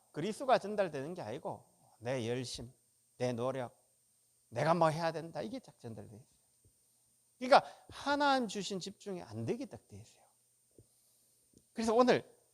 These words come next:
예수님이 사도행전 일 장 십일 절에 "갈릴리 사람들아, 어찌하여 하늘을 쳐다보고 있느냐?"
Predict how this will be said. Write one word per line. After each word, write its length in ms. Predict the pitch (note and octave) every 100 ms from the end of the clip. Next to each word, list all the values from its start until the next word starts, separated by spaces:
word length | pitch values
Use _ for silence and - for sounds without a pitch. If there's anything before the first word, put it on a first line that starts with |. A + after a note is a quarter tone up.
| _ _ _ _ _ _ _
예수님이 500 | C3+ C#3+ C#3 F#3+ E3+ B2
사도행전 420 | D3 D#3 F3+ D#3+
일 120 | E3+
장 240 | - E3+ F3 - -
십일 360 | - - F3 E3
절에 280 | D#3+ A#2+ G#2
"갈릴리 420 | A#2 C3 A#3 C4
사람들아, 480 | G3+ E3 F3 E3 C#3+ C3+ - - - - - _ _ _ _ _ _ -
어찌하여 380 | G#3 - F#4 D#4
하늘을 260 | C#4+ C#4+ G#3+
쳐다보고 520 | - - A3+ A#3+ G3
있느냐?" 300 | F#3+ G#3+